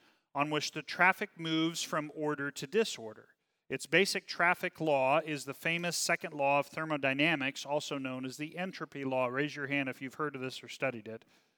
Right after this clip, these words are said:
If, even if you had a basic science class in college or high school, you should have covered some of this. In its original form, this law said that some of the heat used, say, to perform mechanical work in a steam engine,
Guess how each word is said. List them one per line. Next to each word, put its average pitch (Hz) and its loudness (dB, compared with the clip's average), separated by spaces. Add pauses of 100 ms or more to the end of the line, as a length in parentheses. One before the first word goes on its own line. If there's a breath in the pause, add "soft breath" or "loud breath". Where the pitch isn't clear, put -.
(380 soft breath)
If, 123 -10
even 139 -4
if 123 -8
you 135 2
had 131 4
a 123 -4
basic 127 -4
science 127 -2
class 120 -4
in 120 -18
college 117 -4
or 120 -14
high 117 -6
school, 110 -14
you 107 -18
should - -16
have 113 -20
covered 110 -14
some 135 -6
of 110 -10
this. - -16 (360 soft breath)
In 143 2
its 160 -4
original 170 -2
form, 160 -2
this 156 -4
law 151 6
said 147 -2
that 139 -6
some - 2
of 185 0
the 160 -2
heat 156 -6
used, 156 -4
say, 160 4
to 147 -2
perform 160 -2
mechanical 175 0
work 156 2
in 139 -4
a 131 -4
steam 233 0
engine, 139 -2